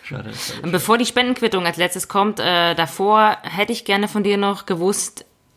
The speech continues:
Speaker 2: die F-, oder ich weiß nicht, ob du eine hast, die Fehlinvestition der Woche.
Speaker 1: Naja, würde S A P ganz gut passen, oder?
Speaker 2: Ja.
Speaker 1: Ähm, also mehr verlieren kann man, glaub ich, selten an, in einem Blue Chip.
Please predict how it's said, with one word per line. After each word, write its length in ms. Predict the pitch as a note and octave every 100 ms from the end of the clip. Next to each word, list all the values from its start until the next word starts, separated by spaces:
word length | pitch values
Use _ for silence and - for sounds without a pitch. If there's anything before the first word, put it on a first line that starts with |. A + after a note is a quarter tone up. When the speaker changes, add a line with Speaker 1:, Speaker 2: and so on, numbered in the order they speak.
| -
Speaker 2:
die 300 | F#3 F#3+ F3
F-, 320 | - - - -
oder 300 | - D#3+ C3
ich 100 | B2
weiß 160 | C#3 D#3+
nicht, 60 |
ob 40 | C3+
du 80 | C3
eine 200 | - C3
hast, 220 | E3+ -
die 80 | C#3
Fehlinvestition 1000 | - F3+ F3 E3 D#3+ - D3+ - D#3
der 120 | D3+ C#3+
Woche. 180 | D3+ - - _ _ _ _ _ _ _ _ - _ _
Speaker 1:
Naja, 380 | G#2+ C3+ G#2+ G2+
würde 280 | G2+ G#2 -
S 160 | G#2 G#2+
A 60 |
P 200 | - A2+
ganz 240 | A2+ G2+ -
gut 140 | -
passen, 360 | - A2 - G2
oder? 300 | F#2+ G#2+ A2 - _ _ _ _ - -
Speaker 2:
Ja. 140 | D#3+ - - - - - _ -
Speaker 1:
Ähm, 520 | G#2 F#2+ F#2 F#2 F2+ F#2 - -
also 360 | - F2+ F#2 F2 F#2 -
mehr 240 | F#2+ F#2+
verlieren 400 | - G2 G2 G2+
kann 140 | G#2
man, 160 | F#2+ F#2
glaub 180 | G2 F#2+
ich, 100 | F#2
selten 440 | A2 G2+ G#2+ G2+ G#2+ A2+
an, 300 | G2 F2+ F#2
in 200 | - G2
einem 340 | D#2 G2+ G#2 F#2
Blue 280 | B2 C3 -
Chip. 340 | - B2